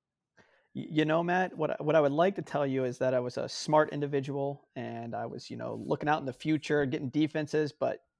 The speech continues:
you know, in actuality, it was an accident. Just dropped the guy. Have no idea why. Slip of the finger, I guess. I don't know.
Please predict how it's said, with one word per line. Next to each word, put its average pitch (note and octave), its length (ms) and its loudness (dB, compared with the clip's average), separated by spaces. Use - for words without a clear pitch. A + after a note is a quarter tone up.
you C3 80 -6
know, C3+ 100 0
in C3+ 80 0
actuality, D3+ 640 2
it - 60 2
was F3+ 100 4
an C#3 60 4
accident. D#3+ 460 2
Just - 240 0
dropped D#3+ 280 6
the E3+ 60 -2
guy. E3 280 4
Have F3 160 -2
no F3+ 120 0
idea E3+ 240 2
why. E3+ 320 2
Slip - 220 6
of G3 60 2
the F3+ 80 4
finger, D#3+ 340 0
I C3+ 80 6
guess. C#3+ 340 2
I C#3 120 0
don't C#3+ 100 0
know. D3 260 0